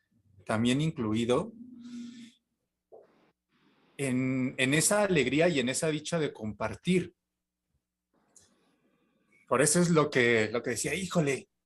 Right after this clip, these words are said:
¿cómo le voy a hacer? Bueno, así lo, lo voy a decir tal cual me van a hacer. Y empezar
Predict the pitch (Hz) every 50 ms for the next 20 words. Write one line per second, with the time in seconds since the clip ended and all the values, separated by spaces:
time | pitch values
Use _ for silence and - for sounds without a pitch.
0 | _ _ - - 175 202 220 214 180 156 135 139 160 175 165 - - 175 170 151
1 | 175 185 180 151 117 - _ _ - - 104 107 - - - - 135 147 170 185
2 | 185 170 143 123 123 123 139 175 180 185 175 - - 170 180 180 - 139 127 120
3 | 113 - 147 147 165 190 196 180 160 147 147 156 165 170 151 - - 127 123 151
4 | 101 110 _ _ _ _ _ _ _ _ _ _ _ _ _ _ _ _ _ _
5 | _ _ _ _ _ _ _ _ - - - - - _ _ _ - - 156 160
6 | 160 165 170 170 180 185 196 - - - _ _ _ _ _ _ _ _ _ _
7 | _ _ _ _ _ _ _ _ _ _ _ _ _ _ _ _ _ - 165 156
8 | 147 123 156 143 - - 170 156 - - - _